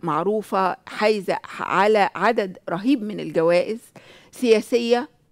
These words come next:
أيضًا لأنها بتشتغل في، آه، لأنها، آه، جزء من البرلمان، عضوة في البرلمان، آه، عندها بكالوريوس علوم وبكالوريوس طب. آه، هي طبيبة أمراض نساء وولادة، يعني إنسانة تمارس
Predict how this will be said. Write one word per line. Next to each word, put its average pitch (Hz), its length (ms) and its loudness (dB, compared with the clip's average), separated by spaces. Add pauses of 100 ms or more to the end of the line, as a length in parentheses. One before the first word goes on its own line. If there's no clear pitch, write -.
(140)
أيضًا 185 300 2
لأنها 180 400 -6
بتشتغل 180 500 -4
في، 143 480 -8
آه، 143 360 -2
لأنها، 165 720 -2
آه، 156 200 -4
جزء 170 360 -4
من 170 380 -4
البرلمان، 165 720 -4 (440)
عضوة 190 260 -2
في 185 100 -10
البرلمان، 175 600 -8 (540)
آه، 175 240 0
عندها 214 500 0 (240)
بكالوريوس 202 720 -4
علوم 269 520 -4
وبكالوريوس 240 720 -2
طب. 233 280 -4 (680)
آه، 156 440 2
هي 185 380 4
طبيبة 202 380 -2 (260)
أمراض 180 400 0
نساء 175 420 -6
وولادة، 170 480 0
يعني 165 540 -10
إنسانة 233 500 -2
تمارس 220 640 -2